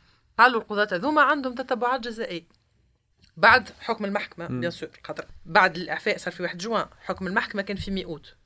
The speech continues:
Speaker 1: ح-، لحد مية أوت ما فماش تتبعات. بعد حكم المحكمة فجأة اكتشفنا أنه القضاة هذوما الكل إرهابيين وفساد وعندهم قضايا ضدهم. بداوا دونك تتبعات ضدهم في محاكم مختلفة، منهم ستاش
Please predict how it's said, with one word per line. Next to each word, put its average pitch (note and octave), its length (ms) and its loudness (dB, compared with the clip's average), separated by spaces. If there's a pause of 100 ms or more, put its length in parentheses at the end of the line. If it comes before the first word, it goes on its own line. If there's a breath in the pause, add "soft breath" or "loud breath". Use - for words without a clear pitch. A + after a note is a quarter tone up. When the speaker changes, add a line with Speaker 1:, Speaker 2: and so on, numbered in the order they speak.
Speaker 1:
ح-، - 140 0
لحد G#3+ 460 2
مية A#3 120 -2
أوت F4+ 360 -4
ما D#4 180 6
فماش B3 400 -4
تتبعات. D3 640 -12
بعد E4+ 320 8
حكم D#4 220 -6
المحكمة E4+ 380 -6
فجأة B3 600 -2 (260 loud breath)
اكتشفنا C4 600 -2
أنه B3+ 140 -6
القضاة B3 320 -4
هذوما G#3 220 -4
الكل F#3+ 280 -8
إرهابيين E3+ 460 -8
وفساد F#3+ 400 -12
وعندهم E3+ 280 -10
قضايا D3+ 300 -10
ضدهم. - 300 -20 (720 loud breath)
بداوا D#4+ 420 4
دونك E4 220 -2
تتبعات B3 520 -4
ضدهم G3 360 -10
في G3 140 -12
محاكم F3+ 460 -12
مختلفة، C#4+ 480 -8 (180)
منهم C4 320 0
ستاش - 580 -4